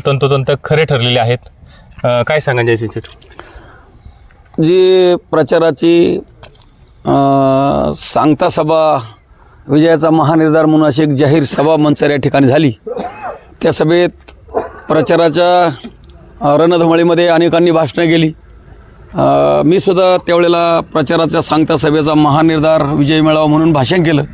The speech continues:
Speaker 2: त्या भाषणात मी मला अनुभवलेले सगळे प्रसंग मी त्यासमोर म-, बस, अ, मतदारांसमोर मांडले. त्याच्यामध्ये माझा एक असा प्रसंग मला जाणवला होता का, चाळीस गावचा दौरा करत असताना,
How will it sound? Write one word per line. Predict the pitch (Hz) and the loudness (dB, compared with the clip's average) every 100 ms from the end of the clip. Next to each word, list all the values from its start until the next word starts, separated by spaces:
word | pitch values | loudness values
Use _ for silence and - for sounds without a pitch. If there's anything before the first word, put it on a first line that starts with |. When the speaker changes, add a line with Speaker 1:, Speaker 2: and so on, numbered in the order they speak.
| - - - - - - | -16 -16 -16 -16 -10 -4
Speaker 2:
त्या | 160 | 0
भाषणात | 156 151 - 190 - | 0 0 -2 -2 0
मी | 180 190 190 175 123 - - - - | 0 0 0 -2 -4 -10 -16 -16 -6
मला | 160 175 175 | -2 2 2
अनुभवलेले | 175 175 180 185 185 190 185 | 2 0 0 0 0 0 0
सगळे | - 160 180 | -2 -2 0
प्रसंग | 160 170 - 175 | -2 -2 0 0
मी | 180 170 | 0 -2
त्यासमोर | 175 165 165 165 165 160 | -2 -2 0 0 0 0
म-, | 151 151 151 | 0 0 0
बस, | 151 151 - - | 0 -4 -6 -2
अ, | 143 147 143 147 - - - - | 0 0 0 -2 -4 -10 -10 -2
मतदारांसमोर | 143 160 165 165 165 165 | -2 0 0 -2 0 0
मांडले. | 151 175 165 151 - - - - - - | 0 2 0 -2 -8 -20 -20 -20 -18 -6
त्याच्यामध्ये | 147 160 196 208 | -2 0 2 0
माझा | 202 202 | 0 0
एक | 214 | 0
असा | 202 208 | -2 -2
प्रसंग | 190 180 208 202 | -2 -2 0 2
मला | 190 185 | 2 0
जाणवला | 175 175 170 | 0 0 0
होता | 143 139 - - - - - - - | 0 -4 -6 -16 -16 -14 -14 -14 -4
का, | 175 | -2
चाळीस | 170 185 202 | 0 0 2
गावचा | 208 202 196 202 | 2 0 0 0
दौरा | 196 196 196 | 0 0 0
करत | 196 180 | 0 0
असताना, | 180 - 185 196 190 | -2 0 0 0 0